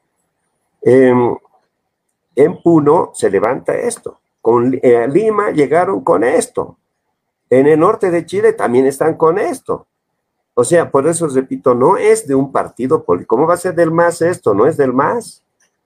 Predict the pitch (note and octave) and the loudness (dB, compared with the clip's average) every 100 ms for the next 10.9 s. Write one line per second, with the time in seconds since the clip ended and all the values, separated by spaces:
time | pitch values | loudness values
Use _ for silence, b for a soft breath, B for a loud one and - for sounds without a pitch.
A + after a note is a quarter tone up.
0 | _ _ _ _ _ _ _ - C3 C3+ | _ _ _ _ _ _ _ 0 2 2
1 | F3+ G3+ F3+ E3+ D3+ D3 C#3+ D3+ F3+ - | 0 0 0 2 0 0 0 2 0 -2
2 | _ F#2 F#2 - C#2+ G2 A#2 F2+ G#2 F#2 | _ -4 -4 -4 -4 -2 -2 -4 -4 -6
3 | - E2 F#2 F#2 - C#2+ - D#3 C4 C4 | -4 -4 -4 -6 -6 -8 -2 -2 -2 -10
4 | - - - _ D#2+ E2 F2+ F#2 A#2 C3 | -16 -16 -20 _ -6 -2 -2 -2 -2 -2
5 | G2 A2+ A2+ - G#2 G2+ B2 B2+ - E2 | 0 -2 -2 -2 -2 0 0 -2 -6 -6
6 | D#2 D#2+ F#2+ A2 G#2 - E2 G#2 E3+ - | -4 -2 0 0 -2 -6 -4 -2 0 -4
7 | - _ _ _ - G2 B2+ C3+ C#3 D#3 | -12 _ _ _ -4 0 2 2 2 0
8 | - - E2 D#2+ G2+ - E2+ E2+ B2+ D3 | -2 -6 -6 -4 -4 -4 -6 -4 -4 -2
9 | G2 E2 D#2 D#2+ D#2 C2 D#2 E2 C2 - | -2 -2 -4 -6 -6 -4 -6 -6 -10 -12
10 | - A#1+ F2+ - - C2 - A#2+ | -8 -4 -4 -4 -12 -12 -12 -12